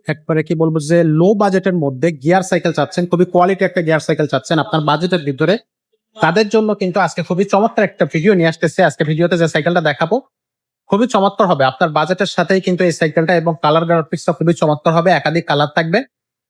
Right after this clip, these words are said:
অনলাইনে ঘরে বসে পারচেজ করতে পারবেন অথবা শোরুমে এসেও কিন্তু সাইকেলটা কিনতে পারবেন। কিভাবে কিনতে পারবেন, কিভাবে অর্ডার করতে পারবেন, সবকিছু নিয়েই আজকে কিন্তু এই ভিডিওতে কথা হবে। আমাদের সাথে থাকবে মিজান ভাই।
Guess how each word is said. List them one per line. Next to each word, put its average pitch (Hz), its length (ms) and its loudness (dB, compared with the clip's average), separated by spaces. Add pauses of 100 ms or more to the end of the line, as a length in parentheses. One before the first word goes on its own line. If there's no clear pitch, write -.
(200)
অনলাইনে 214 420 2
ঘরে 185 200 2
বসে 202 220 -2
পারচেজ 185 360 -2
করতে 196 240 -2
পারবেন 185 400 0 (120)
অথবা 170 320 2
শোরুমে 170 340 0
এসেও 165 280 0
কিন্তু 175 180 -4
সাইকেলটা 151 340 -2
কিনতে 170 260 -4
পারবেন। 180 280 0
কিভাবে 214 420 0
কিনতে 196 260 -4
পারবেন, 170 300 -4
কিভাবে 170 380 -2
অর্ডার 156 240 0
করতে 175 240 -2
পারবেন, 151 300 -2 (480)
সবকিছু - 420 -2
নিয়েই 220 220 2
আজকে 196 220 -2
কিন্তু 185 200 0
এই 180 60 2
ভিডিওতে 170 360 0
কথা 160 200 0
হবে। 180 260 0 (120)
আমাদের 165 280 2
সাথে 185 200 -2
থাকবে 190 220 -2
মিজান 170 320 2
ভাই। 143 120 0